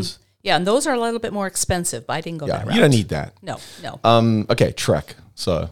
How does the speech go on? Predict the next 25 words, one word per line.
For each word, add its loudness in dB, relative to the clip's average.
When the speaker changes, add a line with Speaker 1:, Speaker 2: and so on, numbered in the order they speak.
Speaker 2:
good -2
Speaker 1:
Yep. 0
Speaker 2:
for 4
you. 4
We're 4
a 6
specialized 2
family, 0
but -2
we'll, 0
we'll -2
accept -2
your -2
Trek. -8
Speaker 1:
Okay, -12
good, -6
good. -8
Speaker 2:
Just 4
for -4
the 2
sake 2
of -2
this -2
conversation. -2
<laughs> -2